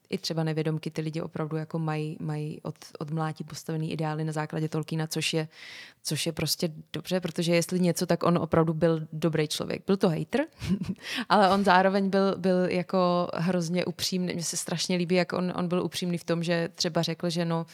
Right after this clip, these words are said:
že vlastně je podobný Faramirovi, akorát, že on není odvážný na rozdíl od Faramira, nebo uměl prostě,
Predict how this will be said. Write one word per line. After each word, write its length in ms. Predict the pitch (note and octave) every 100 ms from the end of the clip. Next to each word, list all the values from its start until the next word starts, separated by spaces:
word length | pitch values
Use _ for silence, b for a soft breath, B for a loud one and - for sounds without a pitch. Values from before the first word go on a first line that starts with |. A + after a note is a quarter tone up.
| B B B
že 120 | -
vlastně 260 | E3+ E3+ F3+
je 60 | E3+
podobný 320 | F3+ F3 F3+
Faramirovi, 480 | F3 F3 F3+ F3+ F3+
akorát, 380 | F#3+ G#3+ F#3+ F3
že 100 | F3+
on 320 | E3+ E3 D#3+ _ -
není 260 | - F3 E3+
odvážný 480 | D#3+ D#3 D#3+ E3 D#3+
na 100 | D#3+
rozdíl 280 | D#3+ D#3+ D#3+
od 140 | D#3+
Faramira, 420 | - E3 D#3+ E3
nebo 220 | D#3+ D#3+
uměl 340 | E3 F#3 F#3 F3+
prostě, 540 | - F3+ - G3 F#3